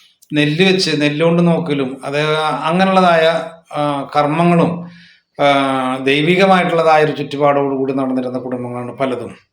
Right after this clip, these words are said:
കാലങ്ങളേറെ കഴിഞ്ഞ് നോക്കുമ്പോ പല കുടുംബങ്ങളിലും നാശത്തിന്റെ വക്കിലേക്ക് എത്തിയപ്പോ അത് എന്തുകൊണ്ടാണ്, ഏതുകൊണ്ടാണ്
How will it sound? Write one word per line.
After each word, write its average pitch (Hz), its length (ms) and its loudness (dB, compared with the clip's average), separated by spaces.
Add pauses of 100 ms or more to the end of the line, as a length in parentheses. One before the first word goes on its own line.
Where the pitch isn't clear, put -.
(800)
കാലങ്ങളേറെ 175 600 2
കഴിഞ്ഞ് 165 320 0
നോക്കുമ്പോ 139 400 0 (1400)
പല 165 200 4
കുടുംബങ്ങളിലും 175 680 2 (500)
നാശത്തിന്റെ 175 720 0
വക്കിലേക്ക് 160 420 2
എത്തിയപ്പോ 131 460 0 (1300)
അത് 147 240 2
എന്തുകൊണ്ടാണ്, 190 680 4
ഏതുകൊണ്ടാണ് 180 640 2